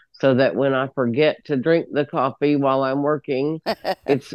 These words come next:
Speaker 1: stays hot for nearly two hours or
Speaker 2: Oh, I
Speaker 1: longer.
Speaker 2: need to get one of those.
Speaker 1: Yes, it's wonderful.
Speaker 2: <laughs>
Speaker 1: Hell, it holds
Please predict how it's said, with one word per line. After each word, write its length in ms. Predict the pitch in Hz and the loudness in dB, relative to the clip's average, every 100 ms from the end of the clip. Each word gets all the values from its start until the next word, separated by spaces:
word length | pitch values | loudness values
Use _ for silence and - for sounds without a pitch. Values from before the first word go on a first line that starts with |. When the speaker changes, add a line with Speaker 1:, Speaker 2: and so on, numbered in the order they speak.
| - | -16
Speaker 1:
stays 480 | - 165 156 165 160 | -2 6 10 10 8
hot 340 | 175 147 131 - | 4 -2 -2 -2
for 100 | 151 | 2
nearly 360 | 143 147 143 143 | 4 6 4 4
two 280 | 160 151 143 | 2 4 4
hours 500 | 123 117 113 131 127 | 4 2 0 -2 -2
or 120 | 131 | 0
Speaker 2:
Oh, 220 | 123 117 | 2 0
I 100 | 113 | 0
Speaker 1:
longer. 100 | 117 160 | 0 0
Speaker 2:
need 80 | |
to 80 | 202 | -4
get 260 | 190 190 175 | -8 -8 -6
one 160 | 190 190 | -10 -10
of 120 | 185 | -10
those. 340 | 196 202 208 | -8 -8 -4
Speaker 1:
Yes, 260 | 151 147 147 | -2 -2 -2
it's 200 | 143 - | -4 -4
wonderful. 1200 | 135 135 151 165 170 165 143 - - 523 - - - 523 339 | -2 6 10 10 10 10 10 8 8 6 8 8 6 2 0
Speaker 2:
<laughs> 220 | - 415 | -6 4
Speaker 1:
Hell, 320 | 160 151 - - | 6 6 4 0
it 120 | 151 | 2
holds 460 | 170 165 160 147 | 6 6 4 -4